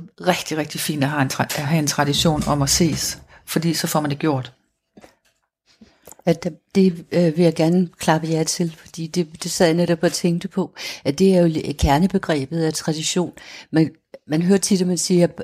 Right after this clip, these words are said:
Speaker 2: at hvis man bare gentager en ting, så er det allerede en tradition, hvis det har været en succes begge gange, ikke? Og, og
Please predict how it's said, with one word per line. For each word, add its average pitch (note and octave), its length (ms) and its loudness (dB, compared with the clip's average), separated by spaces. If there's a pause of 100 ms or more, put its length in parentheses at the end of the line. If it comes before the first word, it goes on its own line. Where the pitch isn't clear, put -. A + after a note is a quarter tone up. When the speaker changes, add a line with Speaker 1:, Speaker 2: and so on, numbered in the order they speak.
(100)
Speaker 2:
at C#3 220 -6 (440)
hvis - 180 -12
man D3+ 120 0
bare D#3 240 2
gentager E3+ 400 0
en A#2 100 -6
ting, D3+ 260 -4 (460)
så - 140 2
er F3 80 6
det E3 180 4
allerede D#3 380 2
en D#3+ 100 0
tradition, D3+ 600 -4
hvis D3+ 180 -8
det D3+ 140 -4
har D3 60 -2
været C3+ 280 -2
en C#3 60 -4
succes D3 420 -4
begge D3 280 -6
gange, D3 420 -2
ikke? A#3 140 -6 (500)
Og, E3 260 2 (180)
og E3+ 260 4